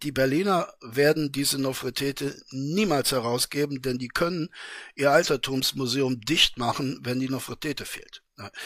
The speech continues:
Äh, die, die Leute, die Touristen kommen wegen dieser Büste in dieses Altertumsmuseum und, äh, der Rest ist denen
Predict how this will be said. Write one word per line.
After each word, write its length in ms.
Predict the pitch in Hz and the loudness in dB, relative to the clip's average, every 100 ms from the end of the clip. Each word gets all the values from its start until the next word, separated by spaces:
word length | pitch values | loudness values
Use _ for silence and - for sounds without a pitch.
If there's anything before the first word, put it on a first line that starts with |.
| - - - - - | -10 -10 -12 -12 -2
Äh, 460 | 120 123 123 120 107 95 98 | 2 4 2 0 -6 -16 -18
die, 480 | 110 113 135 135 151 | -12 -4 -2 -2 -6
die 140 | 113 135 | -6 -2
Leute, 600 | 131 175 185 165 156 147 | 2 2 2 0 0 -2
die 240 | 123 120 | -6 -6
Touristen 640 | - 131 131 135 - 143 | -6 -2 2 0 0 -4
kommen 480 | 135 135 127 135 117 | -2 0 0 -2 -4
wegen 380 | 117 131 123 117 - _ | -2 0 0 -6 -10 _
dieser 320 | 151 147 165 127 | -2 2 2 2
Büste 400 | 139 139 - 143 | 0 0 2 0
in 240 | 127 127 | -2 -6
dieses 340 | 123 120 117 | -4 -6 -6
Altertumsmuseum 1080 | - 127 135 127 127 110 - 113 117 123 131 | -2 -2 -2 -4 -4 -6 -6 -4 -2 0 -2
und, 420 | 135 127 117 - | -2 -6 -6 -8
äh, 160 | 139 117 | -6 -6
der 240 | 113 117 | -2 -2
Rest 360 | 127 139 - - - | 2 2 2 0 -6
ist 360 | 131 127 - | -2 -2 0
denen 440 | 127 131 127 117 | 2 2 2 -4